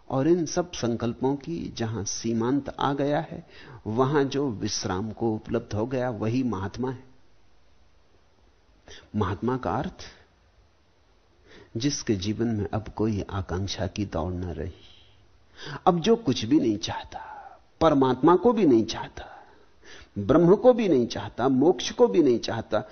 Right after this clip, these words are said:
जो चाहता ही नहीं, चाह मात्र विसर्जित हो गई।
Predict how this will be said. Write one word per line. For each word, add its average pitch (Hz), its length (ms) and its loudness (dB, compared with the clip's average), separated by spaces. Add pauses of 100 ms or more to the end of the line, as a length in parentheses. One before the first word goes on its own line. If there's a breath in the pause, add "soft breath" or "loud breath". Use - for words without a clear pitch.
(240 loud breath)
जो 190 220 6
चाहता 123 540 0
ही 107 220 0
नहीं, 101 220 -2 (760 soft breath)
चाह 160 320 0
मात्र 143 420 2
विसर्जित 107 640 -6
हो 92 100 -4
गई। - 280 -8